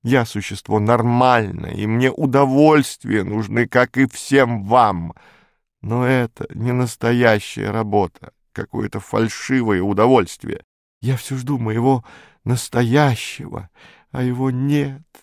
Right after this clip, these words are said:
нет и нет. И я не знаю, в чем дело, а когда начинаю думать, то додумываюсь до одних глупостей».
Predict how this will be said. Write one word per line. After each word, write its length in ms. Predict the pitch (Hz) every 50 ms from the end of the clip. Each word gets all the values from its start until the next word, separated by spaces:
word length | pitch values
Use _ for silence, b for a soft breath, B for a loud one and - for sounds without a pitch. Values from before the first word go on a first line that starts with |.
| _ _
нет 480 | 156 123 131 135 151 156 139 135 139 - _ -
и 140 | 151 156 147
нет. 680 | 143 151 151 156 165 160 - - 151 - _ _ _ b b b b b b b b _ _ _
И 80 | - 131
я 220 | 135 131 135 127
не 100 | 127 127
знаю, 320 | 123 117 120 123 123 123 117
в 40 |
чем 260 | - - 120 117 113 104
дело, 340 | 104 110 113 110 107 107
а 20 | 110
когда 280 | - 113 117 120 123
начинаю 420 | 117 117 - - 127 127 123 123 127
думать, 420 | 120 117 156 156 139 139 139 -
то 140 | - 139 143
додумываюсь 840 | 120 139 143 131 113 131 165 160 135 135 127 131 127 123 117 107 -
до 160 | - 131 131
одних 480 | 131 131 123 131 139 147 147 127 131 -
глупостей». 1160 | 170 143 143 156 151 151 165 170 165 156 - - 151 135 - - - - _ - - - -